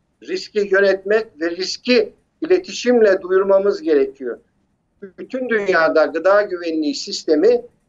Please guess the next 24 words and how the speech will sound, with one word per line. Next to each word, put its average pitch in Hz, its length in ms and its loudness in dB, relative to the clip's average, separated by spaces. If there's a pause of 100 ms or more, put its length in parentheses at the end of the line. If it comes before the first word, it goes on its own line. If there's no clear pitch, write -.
(120)
risk, 208 280 -6 (220)
e, 160 80 2 (300)
değerlendirme 160 600 2
sistemidir. - 680 -6 (340)
Bu - 120 -4
kanun 240 400 4
teklifinde 220 800 2
işte 202 280 -4
bilim 220 260 -4
kurulu 202 340 -2
kurulacak 185 520 2
deniyor. 190 360 0 (580)
Bizim 190 260 -4
yürüttüğümüz 202 640 0
A 175 260 2
B 208 240 4
projesinde 185 840 -2 (340)
iki - 280 -10
bin 196 80 2
on 214 180 4
yılında 208 560 2 (300)
tamamlanan 196 680 2
projede, 170 640 -2 (440)
e, 165 240 4